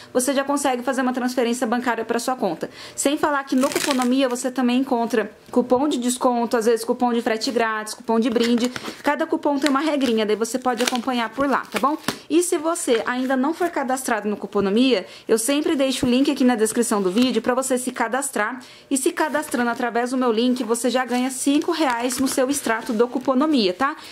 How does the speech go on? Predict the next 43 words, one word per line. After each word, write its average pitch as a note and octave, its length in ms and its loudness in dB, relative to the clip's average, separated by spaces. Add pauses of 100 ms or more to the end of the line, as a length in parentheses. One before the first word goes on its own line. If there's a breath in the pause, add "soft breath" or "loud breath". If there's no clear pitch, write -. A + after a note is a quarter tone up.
(120 loud breath)
E C#4+ 80 2
daí D4 220 2
já C#4+ 180 0
ajuda C4+ 340 0
pra C4+ 160 -2
você C4 380 0 (260 loud breath)
acumular B3 680 -2
os A#3+ 180 0
vinte B3 300 2
reais A#3 260 -2
pra A#3+ 180 -4
poder A3+ 280 2
fazer A3+ 240 0
a A3 40 0
transferência A3+ 540 -2
bancária A3 380 -2
pra A3 120 -2
sua A#3 160 -4
conta G#3 300 -2
depois, F#3+ 380 -2
tudo E3+ 200 -2
bem? C#4 200 0 (260 loud breath)
Então G#3+ 140 0
fica B3 260 2
aí A3+ 100 2
de G#3+ 140 0
dica C4 380 0 (280 loud breath)
e B3 120 2
fiquem D4+ 280 2
de D4+ 80 4
olho C#4 200 0
também B3+ 260 2
no B3 140 4
Cuponomia, B3 500 2
porque B3 160 -6
eles B3 140 2
estão C4 120 0
fazendo B3+ 300 2
muitas C4+ 380 2
ofertas B3+ 420 -2
legais, A3 460 0
alguns A#3+ 260 0
cashbacks A3+ 680 -4